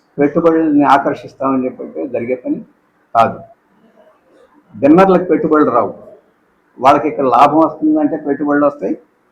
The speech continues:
లాభం రాదనుకుంటే పెట్టుబడులు రావు. ఇక్కడ మొత్తం మన ఆంధ్రప్రదేశ్లో పెట్టుబడులు రావడానికి అనువైన వాతావరణాన్ని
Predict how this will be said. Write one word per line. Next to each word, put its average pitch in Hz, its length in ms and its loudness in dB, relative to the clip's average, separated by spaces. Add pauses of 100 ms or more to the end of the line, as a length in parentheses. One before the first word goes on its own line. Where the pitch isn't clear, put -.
(300)
లాభం 143 400 4
రాదనుకుంటే 151 680 2 (520)
పెట్టుబడులు 139 440 -2
రావు. 92 180 -12 (600)
ఇక్కడ 170 220 0
మొత్తం 175 520 4
మన 170 120 4
ఆంధ్రప్రదేశ్లో 156 880 0
పెట్టుబడులు 156 720 -4
రావడానికి 143 600 0
అనువైన 139 400 -2
వాతావరణాన్ని 127 840 -2